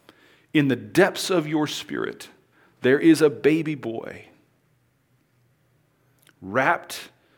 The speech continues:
swaddled in a manger. And that joy, the joy of the Lord, is your strength.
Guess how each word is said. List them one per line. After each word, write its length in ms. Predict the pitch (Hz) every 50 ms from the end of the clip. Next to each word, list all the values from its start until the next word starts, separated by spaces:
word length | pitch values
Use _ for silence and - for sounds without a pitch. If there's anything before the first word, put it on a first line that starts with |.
| _ _ _
swaddled 600 | - - - - 135 139 156 175 170 165 160 -
in 140 | - - 147
a 40 | 131
manger. 560 | 131 120 110 104 104 98 90 87 - - - _ _ _ _ _ _ _ _ _ _ _ _ _ _ _ _ _ _ _ _ _ _ _ _ _ _ _ _ _ _ _ _ _ -
And 180 | 131 131 131 131
that 320 | - 156 190 214 - -
joy, 540 | 143 120 110 117 104 - - - - 190 190 - - - _ _ _ _ _ _ _ _ _ _ _ _ _ _ _ _ _ _ _ _ _ _ _ _ _ _ _ _ _ _ _ _ _ _
the 80 | - 120
joy 380 | 120 - 147 156 165 165 151 143
of 140 | 127 110
the 80 | 104 117
Lord, 580 | 113 113 117 143 139 120 - 98 - 151 151 147 - - _ _ _ _ _ _ _ _ _ _ _ _ _ _ _ _ _ _ _ _ _
is 180 | - 120 117 -
your 120 | 123 120
strength. 680 | 117 - - - - - - - - - - - _